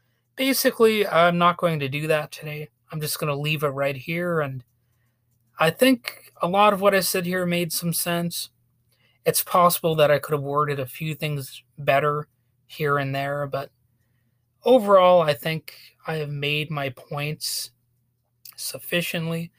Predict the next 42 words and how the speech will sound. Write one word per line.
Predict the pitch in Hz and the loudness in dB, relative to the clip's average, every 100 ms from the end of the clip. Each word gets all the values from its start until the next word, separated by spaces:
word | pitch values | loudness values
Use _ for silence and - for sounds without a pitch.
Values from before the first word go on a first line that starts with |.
| _ _ - | _ _ -14
Of | 151 - | -12 2
course, | 170 160 - | 4 4 2
if | 139 | -6
you | 143 | -4
don't | 147 165 165 | 0 2 2
understand | 151 151 - 143 147 139 | 0 -2 -4 -2 -2 0
what | 139 | -2
I | |
was | 139 139 | -2 -6
saying | - 143 143 143 147 - _ _ _ _ - | -6 -4 -4 -6 -8 -16 _ _ _ _ -8
on | 139 139 | -4 -2
this | 139 135 | -2 -4
point | - - 147 139 | -6 -6 -4 -2
or | 127 127 | -2 -2
that, | 139 143 139 _ _ _ _ _ | 0 -2 -4 _ _ _ _ _
you | - | -2
can | 240 | 4
always | 226 196 185 170 | 6 6 6 6
let | 156 151 | 4 2
me | 147 | 2
know | 143 143 | 4 2
on | 135 | 0
social | 151 135 151 | -2 -4 -4
media, | 139 135 131 135 135 _ _ _ _ - | -2 -2 -2 -4 -8 _ _ _ _ 0
or | 147 147 | 4 4
if | - | 2
you, | 156 147 139 | -4 -4 -6
for | - 139 | -6 -4
some | - 151 156 | 0 0 2
reason, | 160 151 147 151 | 2 2 0 -2
think | - 147 147 | -2 -2 2
I'm | 147 143 135 - | 2 0 -6 -10
completely | - 139 - 156 160 165 | -12 -12 -8 -8 -4 -4
wrong, | 156 160 170 165 160 170 - _ _ _ _ _ _ - | -2 0 0 0 -2 -6 -10 _ _ _ _ _ _ -2
again, | 156 190 190 180 | 0 2 2 0
you | 170 147 | -2 -2
can | 151 135 | -4 -2
contact | 160 156 165 156 - | 0 0 0 -4 -2
me | 156 | -2
on | 156 | -2
social | - 165 - | -2 -4 -2
media. | 170 175 165 160 | -2 0 -2 -4